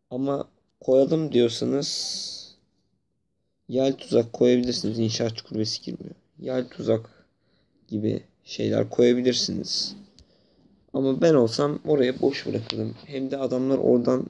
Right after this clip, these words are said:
köy binasına saldırmaya çalışmaz. Evet, şimdilik yani önemli olan düzende bu silahların konumu. Ama şimdi şey de yapalım hazır izliyorken.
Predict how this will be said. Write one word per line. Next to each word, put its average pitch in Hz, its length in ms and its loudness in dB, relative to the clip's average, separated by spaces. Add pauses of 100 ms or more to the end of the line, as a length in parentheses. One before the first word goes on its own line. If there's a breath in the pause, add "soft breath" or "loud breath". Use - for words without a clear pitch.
köy 127 180 2
binasına 123 340 0
saldırmaya 117 560 0
çalışmaz. 117 600 -6 (600 loud breath)
Evet, 147 260 2
şimdilik 143 840 -2 (460)
yani 113 280 -2 (160)
önemli 139 360 2
olan 135 300 4
düzende 127 400 0
bu 120 60 -2
silahların 123 640 2
konumu. 120 540 -2 (920)
Ama 147 320 0 (680)
şimdi - 580 0 (280)
şey 170 280 0
de 147 40 6
yapalım 113 400 2 (200)
hazır 113 480 0 (380)
izliyorken. 110 640 -2